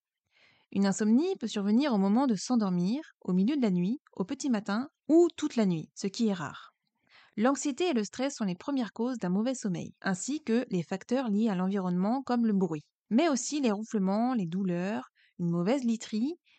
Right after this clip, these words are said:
les excès de caféine ou d'alcool. Certains médicaments, tels que les corticoïdes ou certains décongestionnants, de même que le tabac,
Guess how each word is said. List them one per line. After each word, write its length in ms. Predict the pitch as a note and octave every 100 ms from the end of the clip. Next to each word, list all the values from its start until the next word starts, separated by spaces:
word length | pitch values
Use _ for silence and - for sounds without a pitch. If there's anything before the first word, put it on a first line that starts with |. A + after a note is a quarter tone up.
| -
les 160 | F#3+ F#3+
excès 240 | - D#4+
de 80 | C4+
caféine 460 | A#3+ G3+ A#3 C#4
ou 40 | A#3+
d'alcool. 400 | G3+ F#3+ E3+ - - _ _ _ _ _ -
Certains 240 | G3 G3
médicaments, 580 | G3 F#3 F#3 G#3 A#3+ F4+ C4+
tels 160 | G3+
que 80 | F#3+
les 100 | E3+
corticoïdes 800 | - F#3 - - F#3 A3 D#4+ D#4 -
ou 220 | A3 A3
certains 420 | - F#3 - D4
décongestionnants, 920 | B3 A#3 C#4 A#3 G3 F#3 F#3+ F#3+ C4 D4
de 100 | F#3+
même 240 | F#3+ F#3+
que 100 | F3+
le 140 | D#3
tabac, 460 | D3+ A#3 A3+ G3 C#4